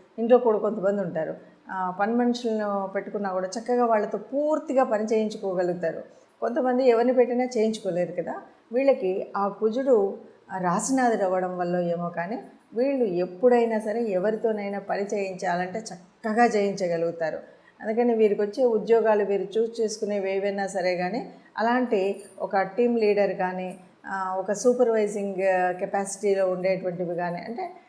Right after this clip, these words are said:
వాళ్ళు కేవలం ఎలా, ఎవరు ఎలా చేయాలి అనేటువంటి సూచికలు ఇవ్వడంలో మాత్రం చాలా స్పష్టంగా ఇవ్వగలుగుతారు, చాలా స్పష్టంగా చేయించగలుగుతారు. ఆ, commanding and demanding ఉంటుంది. సరే, కమాండింగ్, డిమాండింగ్ ఉన్నా,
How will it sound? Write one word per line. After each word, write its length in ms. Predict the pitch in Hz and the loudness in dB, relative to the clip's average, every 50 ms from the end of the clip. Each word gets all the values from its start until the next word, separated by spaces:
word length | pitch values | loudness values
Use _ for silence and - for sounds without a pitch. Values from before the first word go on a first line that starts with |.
| _ _ _ | _ _ _
వాళ్ళు 640 | 247 214 220 226 247 262 269 254 233 196 202 220 - - - - | 0 4 6 6 6 6 6 4 2 0 -2 -6 -10 -12 -8 -2
కేవలం 520 | - 226 233 240 247 247 220 190 196 220 - - - | 0 2 4 4 4 4 2 0 -2 -8 -12 -8 -2
ఎలా, 260 | - 208 226 240 247 | 2 4 6 6 6
ఎవరు 280 | 233 214 196 202 220 214 | 4 4 2 2 2 2
ఎలా 340 | 208 190 190 190 202 208 202 202 | 2 2 2 2 2 0 0 -2
చేయాలి 400 | 202 190 190 196 196 190 196 196 | -4 -2 0 0 0 0 0 -2
అనేటువంటి 440 | 190 185 185 185 180 185 180 175 185 | -2 -2 -4 -4 -4 -4 -4 -4 -6
సూచికలు 480 | 175 175 208 208 208 - - 233 208 185 | -6 -4 -4 -6 -6 -4 -6 -6 -4 -2
ఇవ్వడంలో 440 | 175 180 180 180 180 180 175 175 170 | -2 -2 -2 -2 -2 -2 -4 -4 -4
మాత్రం 320 | - 175 175 - 202 220 220 - 190 | -6 -8 -8 -8 -8 -10 -10 -8 -4
చాలా 180 | 175 170 175 | -4 -2 -4
స్పష్టంగా 520 | 175 175 - 294 285 - 233 226 220 220 220 | -4 -4 -6 -8 -6 -6 -6 -4 -2 -2 -2
ఇవ్వగలుగుతారు, 600 | 214 202 202 202 208 202 202 196 - 214 202 214 | -2 -2 -2 -4 -4 -4 -6 -6 -6 -4 -4 -4
చాలా 300 | 220 214 202 180 175 175 | -4 -4 -4 -4 -4 -4
స్పష్టంగా 480 | 175 175 180 170 175 - 202 202 208 | -6 -6 -8 -8 -6 -8 -6 -4 -4
చేయించగలుగుతారు. 1000 | 202 196 190 185 190 196 196 208 185 190 190 185 185 185 185 185 180 180 208 247 - - - - _ _ _ _ _ - | -4 -2 -4 -4 -4 -4 -4 -4 -4 -2 -2 -2 -2 -2 -2 -2 -4 -4 -4 -8 -12 -16 -20 -20 _ _ _ _ _ -4
ఆ, 680 | 220 220 214 214 208 208 202 202 196 196 190 185 - - - - - _ _ _ - 233 | -2 0 0 0 0 -2 -2 -2 -2 -2 -2 -4 -6 -10 -16 -20 -20 _ _ _ 0 2
commanding 520 | 233 247 254 254 254 254 254 254 254 240 - - | 4 4 4 4 4 4 4 2 2 0 -2 -4
and 160 | 202 202 185 196 | -4 -2 -2 -2
demanding 520 | 190 190 196 208 208 214 214 208 196 202 | 0 0 0 0 0 -2 -2 -2 0 0
ఉంటుంది. 720 | 196 190 180 - 170 190 202 185 180 196 180 190 240 - - - - _ - - _ _ _ - - | 0 0 0 0 0 -2 -2 -2 -2 -4 -6 -6 -10 -12 -14 -18 -20 _ -20 -20 _ _ _ -6 -4
సరే, 480 | 240 220 220 226 233 - - - 180 - 208 | 0 2 2 2 2 0 -2 -6 -6 -6 -4
కమాండింగ్, 460 | 185 190 202 214 233 247 247 240 226 | -2 -2 0 0 2 2 2 2 2
డిమాండింగ్ 540 | 208 214 214 214 214 220 226 233 226 220 190 | 2 0 2 2 0 0 0 0 -2 -2 -2
ఉన్నా, 340 | 165 165 170 170 180 254 | -4 -4 -6 -6 -8 -8